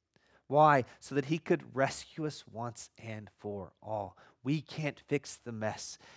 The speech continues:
They can't fix the mess. They need Jesus. Jesus shows up and offers grace.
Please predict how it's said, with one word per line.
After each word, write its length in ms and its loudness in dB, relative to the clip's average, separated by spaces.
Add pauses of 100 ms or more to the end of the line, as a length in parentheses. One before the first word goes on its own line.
(100)
They 160 4
can't 360 -4 (120)
fix 320 0
the 160 -10
mess. 380 -6 (220)
They 120 2
need 460 -2 (180)
Jesus. 760 -4 (400)
Jesus 420 0
shows 340 0
up 180 4 (160)
and 140 -2
offers 400 -2
grace. 320 -4